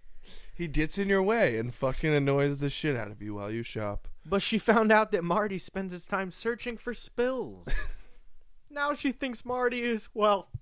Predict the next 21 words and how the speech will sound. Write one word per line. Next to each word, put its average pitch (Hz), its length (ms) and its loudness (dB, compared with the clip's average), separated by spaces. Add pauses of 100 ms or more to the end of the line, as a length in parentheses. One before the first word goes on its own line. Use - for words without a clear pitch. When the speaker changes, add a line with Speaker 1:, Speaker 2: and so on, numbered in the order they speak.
(160)
Speaker 2:
pretty 220 300 -2
great. 180 460 4 (400)
<laughs> - 360 -6
Speaker 1:
What 147 240 6
a 254 80 6
stupid 208 960 2
fucking 196 640 4
job 143 480 6
of 127 120 2
all 294 140 2
Speaker 2:
Thank 392 340 12
Speaker 1:
the - 40 -8
Speaker 2:
fucking 359 460 10
Lord. 254 840 12
Speaker 1:
<laughs> - 40 -20 (320)
Speaker 2:
You 277 340 8
literally 330 400 6
could 311 200 2
have 262 160 -6
paid 285 400 2
someone 156 600 2